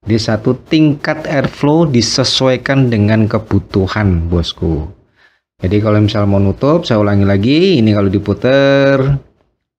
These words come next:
untuk level satunya, airflow satu yang dibuka, kemudian airflow dua yang dibuka, airflow tiga yang dibuka, dan airflow empat yang dibuka.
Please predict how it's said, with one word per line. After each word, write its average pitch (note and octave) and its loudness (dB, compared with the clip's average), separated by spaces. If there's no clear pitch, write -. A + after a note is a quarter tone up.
untuk G2+ -2
level G2+ 0
satunya, A#2+ 0
airflow G#2 0
satu A2 0
yang A#2+ 2
dibuka, A#2+ 0
kemudian G2+ 0
airflow G#2+ -2
dua C3 2
yang B2 2
dibuka, A2+ -2
airflow G2 -2
tiga C3 0
yang B2+ 2
dibuka, A#2 0
dan C3+ 2
airflow G#2+ 0
empat G2 -2
yang F#2 2
dibuka. D#2 -4